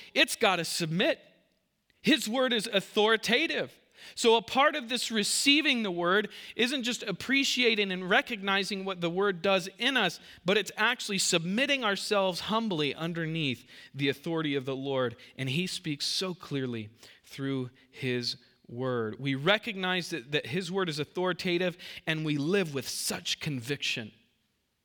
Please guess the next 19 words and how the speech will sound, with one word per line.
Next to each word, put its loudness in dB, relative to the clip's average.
that -4
that 2
is -8
true -8
as -4
doers -6
of -12
the -6
word -6
of -12
God. -10
I -4
love 0
what -4
the -6
Lord -2
says -4
in -8
Luke -8